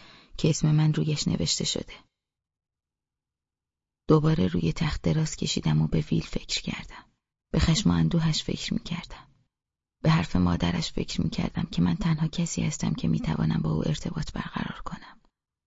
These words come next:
تلاش می‌کردم به او فکر کنم، بیان که سر موضوع ترانهٔ مولا هونکی شبی که برف به پنجره می‌بارید به خنده بیفتم.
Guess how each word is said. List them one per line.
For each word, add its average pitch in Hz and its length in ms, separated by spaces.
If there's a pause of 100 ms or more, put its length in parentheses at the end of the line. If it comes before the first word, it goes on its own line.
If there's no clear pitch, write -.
(640)
تلاش 175 360
می‌کردم 175 480
به 165 80
او 85 100
فکر - 360
کنم، 85 340 (260)
بیان 165 260
که 165 100
سر 165 280
موضوع 160 420
ترانهٔ 160 540
مولا 160 280
هونکی 156 460 (340)
شبی 156 320
که - 140
برف 156 280
به 165 120
پنجره 160 420
می‌بارید 151 440
به - 100
خنده - 320
بیفتم. - 540